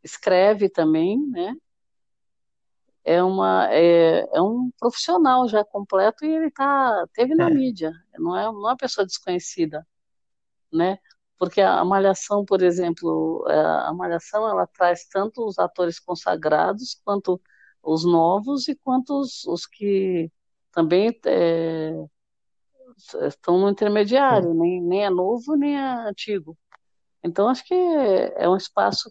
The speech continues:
Speaker 1: que, e a-, e ainda tem, tem feito muito
Speaker 2: Uhum.
Speaker 1: sucesso, ganhado prêmios fora, né?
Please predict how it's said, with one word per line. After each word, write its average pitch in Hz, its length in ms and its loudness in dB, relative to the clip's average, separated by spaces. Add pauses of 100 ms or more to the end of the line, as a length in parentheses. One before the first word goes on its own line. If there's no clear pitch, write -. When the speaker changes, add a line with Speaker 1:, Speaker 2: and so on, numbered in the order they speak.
Speaker 1:
que, 269 360 -2 (560)
e 190 180 4
a-, - 140 4
e 190 100 8
ainda 202 400 2
tem, 220 380 -2 (1300)
tem 185 140 -2
feito 214 300 0
muito 202 220 0
Speaker 2:
Uhum. 151 60 0
Speaker 1:
sucesso, 156 500 0
ganhado 170 300 0
prêmios 175 440 -2
fora, 185 560 2
né? 208 240 -6